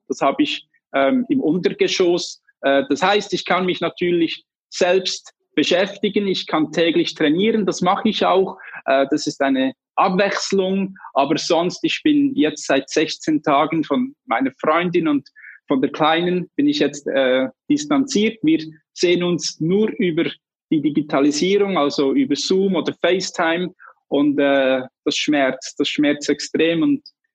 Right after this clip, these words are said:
was ich einfach versuche, ist, mich darauf zu konzentrieren,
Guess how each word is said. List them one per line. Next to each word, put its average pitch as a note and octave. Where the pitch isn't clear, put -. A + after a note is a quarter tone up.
was D3+
ich F#3+
einfach F#3+
versuche, G3
ist, F3
mich E3+
darauf D#3+
zu D#3+
konzentrieren, D#3+